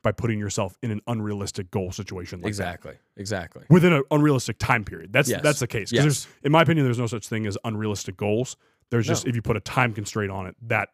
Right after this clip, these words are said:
Speaker 1: is gonna kill you in the
Speaker 2: Right.
Speaker 1: long term.
Speaker 2: That's the unrealistic part.
Speaker 1: Yeah.
Speaker 2: Right.
Speaker 1: Mm.
Speaker 2: Right. Without a doubt. No, I, th-, I think that was a, a money way to end that episode there. Um, so, guys, I mean, that's, that's just what we wanted to talk about as far as, you know, New Year's goals, New Year's resolutions,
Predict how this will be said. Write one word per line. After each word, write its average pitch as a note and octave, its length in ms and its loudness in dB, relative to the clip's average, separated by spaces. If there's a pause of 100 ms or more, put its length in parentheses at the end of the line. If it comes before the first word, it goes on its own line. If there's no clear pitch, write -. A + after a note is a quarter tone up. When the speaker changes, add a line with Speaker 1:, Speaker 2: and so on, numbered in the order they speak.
Speaker 1:
is G#2+ 120 -8
gonna F#2 160 -12
kill F#2 180 -10
you E2+ 120 -18
in - 60 -20 (140)
the C3+ 60 0
Speaker 2:
Right. A#2+ 140 4
Speaker 1:
long F#2+ 100 -10
term. - 100 -12
Speaker 2:
That's B2 300 2
the A#2+ 100 -2
unrealistic G2+ 640 -6
part. - 200 -8
Speaker 1:
Yeah. G2 180 -6 (100)
Speaker 2:
Right. G#2 260 -6 (360)
Speaker 1:
Mm. - 80 -8
Speaker 2:
Right. - 180 -12 (200)
Without A#2 300 2
a E2+ 60 -8
doubt. D#2+ 260 -10
No, F2+ 80 -12
I, G2 120 -6
th-, G#2 140 -10
I F#2 60 -6
think G2+ 160 -10
that F#2+ 100 -4
was F#2 140 -8
a, E2 100 -12 (680)
a - 40 -14
money G#2 380 -4
way G2+ 160 0
to F#2+ 100 -2
end G2 140 -6
that F#2+ 160 -6
episode F#2+ 340 -8
there. F#2 300 -8 (180)
Um, F#2 520 -10 (280)
so, - 140 -4
guys, A#2 300 0
I F#2 80 -10
mean, A2+ 140 -4
that's, A2+ 340 -2 (1040)
that's A2+ 220 -2
just B2+ 160 -6
what C3+ 140 -2
we C3 80 0
wanted C3 200 -4
to - 40 -14
talk C3+ 180 0
about A#2+ 140 0
as G2 100 -8
far A#2 160 0
as, G#2+ 280 -6
you A#2+ 100 -12
know, F#2+ 60 -10
New G#2+ 160 -2
Year's B2+ 200 0
goals, B2+ 360 0
New A#2 80 -8
Year's A#2 180 -4
resolutions, B2 800 -2